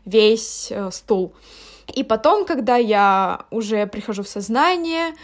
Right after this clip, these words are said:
проходит какое-то время, чтобы, да, понять, что все, я очнулась, я здесь, я сажусь рисовать, я, а, либо записываю все эти слова, либо, ну, я их просто помню в голове, например, пять, шесть, семь этих слов,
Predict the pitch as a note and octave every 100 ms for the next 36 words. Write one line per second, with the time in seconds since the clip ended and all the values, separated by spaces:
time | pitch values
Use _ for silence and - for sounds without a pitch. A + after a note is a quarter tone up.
0 | - - A#3 A#3 A3 G#3+ G#3+ G#3 G#3 G#3
1 | G3+ B3+ G4 F#4 D#4+ - - - _ -
2 | G3+ - G#3 G3+ G3 B3+ C4 A3 G#3 G#3+
3 | - G3+ - G#3 G3+ F#3+ G3+ C4+ D4+ D4
4 | C#4+ B3 A3+ G3 C#4+ G#4+ - B3+ A#3 A#3
5 | G#3+ A#3 A3 A3 A3 A3 E4+ G#4+ A#3 A#3+
6 | C#4+ D4 - - G#3+ G#3+ G3+ A#3+ G#3 G#3+
7 | G#3 G#4 A#4 - E4+ E4 D#4+ D#4+ C#4+ C4
8 | - B3+ A#3+ A#3 A#3 G3+ G#3 G3 F#3 F#3
9 | - A3+ - G#3 G#3+ G#3 F#3 G3 G#3 F4
10 | A#4 - C4 C4 C4 B3 A#3+ - A#3 A#3
11 | - A#3+ A#3 A3 - - - A3 A#3 A#3
12 | - C4+ A4+